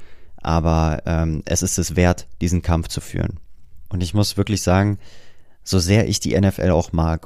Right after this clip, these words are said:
und die Spiele gerne gucke, die Begeisterung teile und mit euch die Daten hier analysiere und so weiter, aber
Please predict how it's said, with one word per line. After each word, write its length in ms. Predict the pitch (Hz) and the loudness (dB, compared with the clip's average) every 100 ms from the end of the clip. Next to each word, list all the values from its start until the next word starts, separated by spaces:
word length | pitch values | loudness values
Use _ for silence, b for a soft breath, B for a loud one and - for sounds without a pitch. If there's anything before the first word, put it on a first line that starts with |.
| - | -2
und 380 | 90 87 85 101 | 0 0 -2 -4
die 80 | |
Spiele 420 | 101 - 98 104 95 | -4 -4 0 2 4
gerne 300 | 92 92 87 | 2 2 0
gucke, 580 | - 87 - 92 90 | -2 -4 0 4 4
die 220 | 87 95 101 | 2 -2 -4
Begeisterung 840 | - - 73 92 104 - 92 90 | -4 -2 2 2 0 -2 -2 -2
teile 600 | - 82 90 92 92 87 B B B B - | -2 0 0 2 2 0 B B B B -4
und 320 | 90 90 87 | 2 2 2
mit 160 | 101 - | 0 2
euch 160 | - | 0
die 160 | - 104 | 0 -2
Daten 320 | 78 98 - | -2 -2 -2
hier 160 | 98 101 | 0 2
analysiere 560 | 98 90 95 95 87 | 2 2 2 0 0
und 160 | 90 90 | 0 0
so 100 | 90 | 0
weiter, 320 | 87 85 107 B B B B B - | 2 2 0 B B B B B -4
aber 600 | 95 92 92 87 87 | 0 4 4 6 4